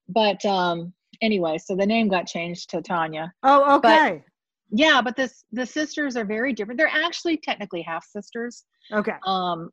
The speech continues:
Speaker 1: Letty's mother, um, just, uh, when her younger sister Tanya was born, she never actually bothered to marry Tanya's daddy.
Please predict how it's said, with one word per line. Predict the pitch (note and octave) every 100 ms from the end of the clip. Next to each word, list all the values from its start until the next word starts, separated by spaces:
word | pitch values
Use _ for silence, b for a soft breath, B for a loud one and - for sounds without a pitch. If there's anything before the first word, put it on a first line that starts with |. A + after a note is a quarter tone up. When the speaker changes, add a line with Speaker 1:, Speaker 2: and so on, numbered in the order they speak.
| -
Speaker 1:
Letty's | G#3 A3+ C4 C4
mother, | A3 G#3 G#3 G#3 G3+ G3 G3+ -
um, | G3 F3+ E3+ E3 E3 F3 F3+ _ _ _ - - _ _ _ _ _ _ _ _ _ _
just, | - G3+ G3+ - -
uh, | G3 F3+ E3 D3+ A#2 - _
when | G#3 G3+
her | F#3 A3 G3 F#3+ E3+ - -
younger | G3 A3+ G#3 G3+
sister | - A#3 G#3 - F#3 F3
Tanya | - A3+ A#3 G3+
was | F3 E3
born, | - E3+ D#3+ E3+ F3 b b b
she | -
never | A3 A3+ -
actually | G3 G3+ - F#3
bothered | D#3+ F3+ F3+
to | F3
marry | F3 F3+ F3+ F3
Tanya's | - F3 E3+ D#3+ D#3 -
daddy. | F3+ F3 E3 D#3